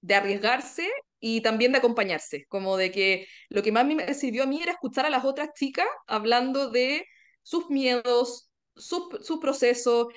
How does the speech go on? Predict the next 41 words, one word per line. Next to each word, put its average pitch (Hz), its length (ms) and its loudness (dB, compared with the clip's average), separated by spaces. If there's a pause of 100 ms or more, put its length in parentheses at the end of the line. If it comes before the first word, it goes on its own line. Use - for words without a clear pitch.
(160)
que 226 100 -2
son 294 140 2
muy, 320 200 0
eran 294 220 4
muy 302 100 0
parecidos 320 400 -4
entre 294 200 -6
todas, 285 280 2
teníamos 240 300 2
varias 262 200 2
cosas 285 220 -6
que 277 120 -6
coincidían. 247 520 -6
Entonces, 202 420 -2 (400)
claro, 233 220 4
para 190 180 4
mí, 262 380 -2
yo 277 280 4
actualmente 247 540 0
tengo 254 220 -2
un 254 160 -4
trabajo 240 340 0
media 240 220 -2
jornada 247 460 0
que 185 140 -4
sí 339 200 -2
disfruto, 226 640 -8 (600)
pero 381 360 2
tengo 302 200 -2
las 294 160 -2
tardes 302 320 -2
para 262 160 0
este 285 200 -4
proyecto 254 420 -4
que 262 100 -4
yo 240 140 -4
quiero 247 160 -2
hacer, 247 260 0
en 262 140 -2
donde 233 320 -2
quiero 240 440 2